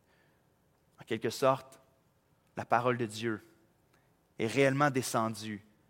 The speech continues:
du sommet de la montagne, est venue vivre parmi les hommes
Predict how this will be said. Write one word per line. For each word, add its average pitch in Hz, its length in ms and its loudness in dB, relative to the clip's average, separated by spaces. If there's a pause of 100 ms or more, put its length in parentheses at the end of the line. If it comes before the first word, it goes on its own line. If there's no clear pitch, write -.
(140)
du 113 120 -14
sommet 110 280 -2
de 107 60 -4
la 107 80 0
montagne, 98 540 -6 (840)
est 117 60 -8
venue 120 180 -8
vivre 117 300 -4
parmi 110 280 -4
les 104 240 -6
hommes 104 240 -4